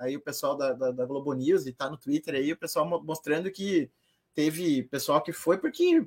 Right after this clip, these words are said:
foi pago ônibus, refeição, et cetera e tal, né? Então, daqui a pouco é uma pessoa ali mais, mais, mais pobre, é, que recebe ali uma proposta de ganhar duzentos, trezentos reais pra ir pra Brasília e quebrar, e se sente,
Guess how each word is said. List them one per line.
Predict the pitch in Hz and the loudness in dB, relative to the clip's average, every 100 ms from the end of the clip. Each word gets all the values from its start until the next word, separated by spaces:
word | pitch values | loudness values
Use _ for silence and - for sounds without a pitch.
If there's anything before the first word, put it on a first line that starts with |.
| - | -2
foi | - 175 | -2 2
pago | - 175 156 | 8 8 8
ônibus, | 135 156 190 127 117 | 6 4 4 0 -2
refeição, | 131 120 120 113 - 156 185 170 110 | -2 -2 -4 -4 -2 0 0 0 -2
et | 98 | -4
cetera | - 143 143 | -4 -4 -4
e | 127 | -4
tal, | 131 127 120 | -2 -2 -2
né? | 123 - - | -6 -10 -10
Então, | - 587 | 4 4
daqui | 659 | 8
a | 523 | 10
pouco | 247 339 311 | 12 12 10
é | 226 214 | 10 12
uma | 262 | 10
pessoa | 240 - 214 233 220 131 - _ - - - | 8 4 8 8 8 4 -4 _ -18 -10 2
ali | 160 196 | 4 6
mais, | 190 156 | 6 4
mais, | 156 175 180 - - | 2 2 2 -8 -4
mais | 156 185 | -4 0
pobre, | - 165 202 214 190 - - - - | 6 10 10 6 -4 -8 -4 -4 2
é, | 147 143 131 123 | 6 6 6 4
que | 202 | 2
recebe | 170 190 - 180 190 | 4 4 6 8 8
ali | 170 160 | 6 4
uma | 196 180 | 2 0
proposta | 147 123 156 196 185 | 0 2 2 2 0
de | 151 | -4
ganhar | 151 135 156 180 | -4 0 0 2
duzentos, | 147 127 160 196 | 2 0 2 0
trezentos | 170 147 165 175 | 0 2 2 2
reais | 185 139 143 - | 0 0 -2 -2
pra | 165 | 0
ir | 151 | 2
pra | 170 143 | 0 0
Brasília | 139 120 147 165 | 0 0 0 2
e | 139 147 | 0 0
quebrar, | 202 196 240 302 | -2 4 6 6
e | 403 320 | 4 -2
se | 330 | -2
sente, | - 247 262 330 320 | 2 2 4 0 -2